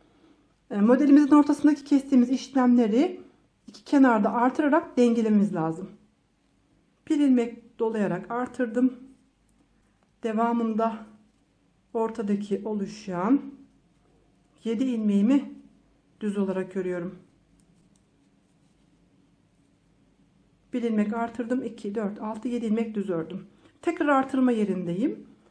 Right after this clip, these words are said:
Bir ilmek artırdım. Bir ilmek düz ördüm.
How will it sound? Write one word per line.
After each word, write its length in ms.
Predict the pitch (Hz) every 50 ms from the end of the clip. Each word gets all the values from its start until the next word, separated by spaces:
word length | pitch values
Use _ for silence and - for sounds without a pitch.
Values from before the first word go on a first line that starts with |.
| _ _ -
Bir 100 | 339 330
ilmek 340 | 320 277 247 233 214 220 220
artırdım. 720 | 208 202 202 202 208 220 214 208 202 262 285 302 294 - - - - _ _ _ _ _ _ _ _ _ _ _ _ -
Bir 120 | 254 240 226
ilmek 480 | 220 208 220 233 233 220 - - - -
düz 160 | 214 190 180
ördüm. 380 | 185 170 165 160 165 175 -